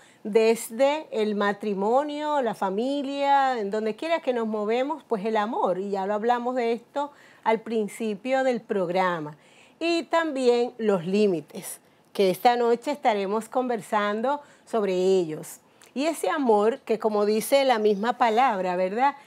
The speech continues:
Eh, donde esté el amor, ahí está Dios. Si nosotros nos amamos como matrimonio, como familia, tenemos la certeza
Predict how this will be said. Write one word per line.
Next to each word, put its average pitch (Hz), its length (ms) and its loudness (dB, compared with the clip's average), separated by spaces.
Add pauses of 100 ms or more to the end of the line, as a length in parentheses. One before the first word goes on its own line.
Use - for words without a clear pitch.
(240)
Eh, 208 440 2
donde 226 260 4
esté 233 240 0
el 240 80 6
amor, 277 460 2 (220)
ahí 320 220 2
está 196 340 0
Dios. 165 500 -4 (480)
Si 254 200 0
nosotros 233 540 2
nos 262 480 -2
amamos 208 920 -2 (260)
como 220 260 2
matrimonio, 208 920 -2 (500)
como 214 260 2
familia, 208 720 2 (440)
tenemos 262 560 2
la 285 200 0
certeza 214 920 -2